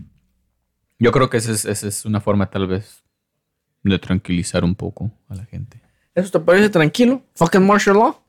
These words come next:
Speaker 1: Va a entrar el gobierno y dice, "Ch, ch, dale, cabrones, todos a su casa, la verga, y el que se salga le disparamos."
Speaker 2: Eso nomás genera más
Speaker 1: <laughs>
Speaker 2: paniqueo y que quieres agarrar más cosas.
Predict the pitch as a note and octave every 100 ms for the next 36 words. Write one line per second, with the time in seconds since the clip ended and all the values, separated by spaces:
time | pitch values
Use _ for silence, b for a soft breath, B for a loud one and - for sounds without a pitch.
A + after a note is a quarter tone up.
0 | _ G#2 G#2+ A2 G#2+ B2+ B2+ C3 D3 D3
1 | C#3 C#3 - - - - G#3 G3+ G#3 G#3
2 | G3 F3+ D3 G#3 G3 F3+ F3 G#3+ F#3+ F#3+
3 | F#3 F#3+ G3 F#3 F3 E3 D#3+ D3 C3+ D#3+
4 | F#3 F3+ D#3 - C3 D#3 F#3 F3 D#3 -
5 | A2+ C3 D3 D#3+ D#3+ - E3+ E3+ F3 F3+
6 | F3+ F#3 D#3+ C3 F#3 G3 D#3 C3 D3+ E3+
7 | D#3 C3 D3+ D#3+ D#3+ F3 F#3+ E3 -